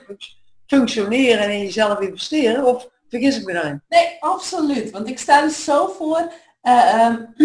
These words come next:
Speaker 2: <clears throat> dat, en dat probeer ik, dat wi-, vertel ik ook steeds, dat gezondheid als ondernemer op één staat. Je eigen energie. Wat je uitstraalt, trek je aan.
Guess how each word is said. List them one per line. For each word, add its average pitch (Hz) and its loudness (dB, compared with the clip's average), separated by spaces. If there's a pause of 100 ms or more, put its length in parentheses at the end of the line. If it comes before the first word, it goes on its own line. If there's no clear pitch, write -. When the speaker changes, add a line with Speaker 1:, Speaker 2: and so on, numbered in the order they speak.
Speaker 2:
<clears throat> 247 0
dat, - 2 (400)
en 226 4
dat 226 4
probeer 220 0
ik, 214 -8
dat 240 -2
wi-, 214 -8
vertel 269 -2
ik 349 -4
ook 247 -4
steeds, - -8 (140)
dat 240 -6
gezondheid 294 -4
als - -2
ondernemer 220 -4
op 196 -8
één 202 -8
staat. - -10
Je - -14
eigen 233 -2
energie. 175 -14
Wat 226 -6
je 254 -16
uitstraalt, 220 0
trek 196 -6
je 170 -4
aan. 170 -4